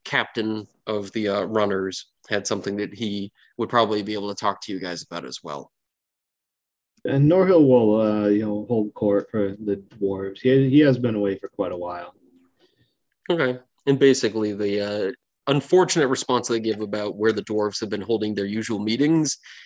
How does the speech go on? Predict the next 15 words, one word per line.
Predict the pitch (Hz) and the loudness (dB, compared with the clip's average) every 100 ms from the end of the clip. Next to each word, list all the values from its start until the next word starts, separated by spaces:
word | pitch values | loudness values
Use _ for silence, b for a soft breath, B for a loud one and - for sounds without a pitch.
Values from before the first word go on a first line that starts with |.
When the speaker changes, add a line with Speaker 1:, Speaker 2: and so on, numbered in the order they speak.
| B | B
Speaker 1:
is | - 104 95 92 | -4 0 0 0
a | 95 90 92 117 | -4 -4 -4 0
ale | 135 139 | 2 2
hall, | 120 120 107 104 110 _ - | 0 -2 0 -2 -4 _ -8
like | 104 98 | -6 -4
a, | 95 95 101 | -4 -2 -2
a | |
large | 110 127 117 104 | 2 2 2 -2
tavern | - 113 101 107 | -4 -2 -2 -2
with | 101 | -4
a | 101 | -4
large | 107 101 - | -2 -4 -4
function | 120 113 - 107 | -4 -4 -4 -4
hall, | 104 101 92 | -2 -2 -2
basically. | 101 90 104 104 95 | -6 -6 -4 -4 -4